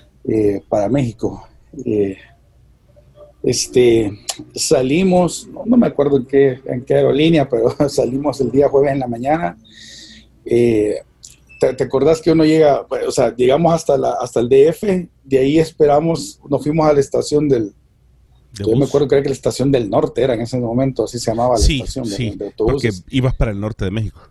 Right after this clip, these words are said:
Speaker 1: Sí, vos nos habías recomendado ahí también de que, de que toma-, que comprábamos, todavía me acuerdo que comprábamos el ticket del taxi adentro de las instalaciones y no andar pidiendo taxi allá afuera.
Speaker 2: Era lo más <laughs> seguro para cualquier turista.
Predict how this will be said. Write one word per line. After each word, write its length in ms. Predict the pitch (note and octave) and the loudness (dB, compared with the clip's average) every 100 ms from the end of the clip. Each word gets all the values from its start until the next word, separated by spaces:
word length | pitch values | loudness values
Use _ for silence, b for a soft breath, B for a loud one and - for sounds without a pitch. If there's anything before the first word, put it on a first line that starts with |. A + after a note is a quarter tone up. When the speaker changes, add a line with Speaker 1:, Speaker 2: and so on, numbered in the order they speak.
| _ | _
Speaker 1:
Sí, 300 | - E3+ E3+ | 0 4 4
vos 220 | D3 C#3+ E3 | 4 2 2
nos 100 | D#3+ | 4
habías 220 | D#3+ D#3+ | 4 4
recomendado 600 | D#3+ C#3+ C3+ B2+ C#3+ C#3+ | 2 0 0 2 4 4
ahí 140 | C#3 | 2
también 320 | C#3+ B2+ C3 | 0 0 2
de 160 | B2+ A#2 | 0 -2
que, 260 | G#2 G2 F#2 | -4 -4 -4
de 160 | A#2+ A#2 | -6 -4
que 100 | A2+ | -4
toma-, 300 | A2 A#2+ A2+ | -2 -2 -4
que 100 | A2+ | -8
comprábamos, 640 | A2 A#2 C3+ C#3+ B2 A2+ | -4 0 2 2 -2 -2
todavía 220 | A#2 C3 | -2 0
me 80 | C3 | 0
acuerdo 200 | B2 C#3 | 0 0
que 100 | A#2 | -2
comprábamos 500 | A#2 A2 C3 C3+ C3 | -8 -2 0 2 0
el 100 | A#2 | -2
ticket 300 | - C3+ C#3 | -4 0 0
del 260 | A#2+ G#2+ - | 0 -4 0
taxi 380 | D3 - - A#2+ | -2 -2 -2 2
adentro 500 | A#2 D#3+ D#3 D3 C#3+ | 4 2 2 2 2
de 60 | |
las 120 | C3 B2 | 2 -2
instalaciones 600 | A#2+ A2+ A2 D#3 D#3 C3 | -2 -2 2 2 2 2
y 40 | |
no 140 | C#3 C#3 | 2 2
andar 260 | C#3 C#3 | 2 0
pidiendo 320 | C3+ C3+ C3 | 2 2 2
taxi 240 | B2 B2+ C3 | -2 0 2
allá 140 | A#2+ | 2
afuera. 360 | A#2 D#3 E3 C#3+ _ B B | 2 2 0 -4 _ B B
Speaker 2:
Era 300 | A2 A2 G#2+ | -2 0 0
lo 100 | G#2 | 0
más 380 | G#2 G2+ G2+ - | -2 -2 -2 -4
<laughs> 0 | |
seguro 640 | - - - B2 F3 G#3+ | -8 -10 -8 -6 -2 -2
para 220 | E3+ D#3 D#3 | 0 -2 -2
cualquier 340 | F3 E3+ F#3 | -6 -4 -6
turista. 520 | - C#4 - - - | -4 -4 -4 -6 -8